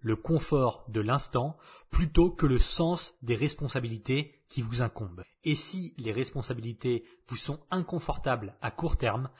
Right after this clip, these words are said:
c'est pourtant elles qui vous sont les plus rentables à long terme. Faire des enfants, ça semble une responsabilité démesurée. C'est extrêmement inconfortable de se lever en pleine nuit réveillé par des cris. C'est difficile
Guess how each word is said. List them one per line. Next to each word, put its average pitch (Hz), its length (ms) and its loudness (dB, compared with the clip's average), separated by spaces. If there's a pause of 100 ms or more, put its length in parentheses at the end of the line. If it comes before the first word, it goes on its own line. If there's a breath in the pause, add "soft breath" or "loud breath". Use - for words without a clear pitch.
(140 loud breath)
c'est - 180 -6
pourtant - 420 2
elles 139 420 2
qui - 140 -8
vous 113 120 -10
sont 147 420 -4
les 117 100 -2
plus 147 360 0 (200)
rentables 107 720 -2 (340)
à 120 100 0
long 107 180 -2
terme. 87 360 -8 (1080 loud breath)
Faire 202 320 0
des 127 160 2
enfants, 220 420 0
ça - 180 -4
semble 170 360 0
une 120 140 -2
responsabilité 113 1000 -2
démesurée. 113 680 0 (300 soft breath)
C'est - 260 -6
extrêmement 139 720 -2
inconfortable 160 920 -2
de 113 80 -4
se - 140 -2
lever 131 340 4
en 120 80 -4
pleine 147 340 2
nuit 135 280 -2 (160 soft breath)
réveillé 110 500 0 (200)
par 117 140 0
des 120 100 0
cris. - 380 -6 (260 loud breath)
C'est - 200 -4
difficile 180 640 -2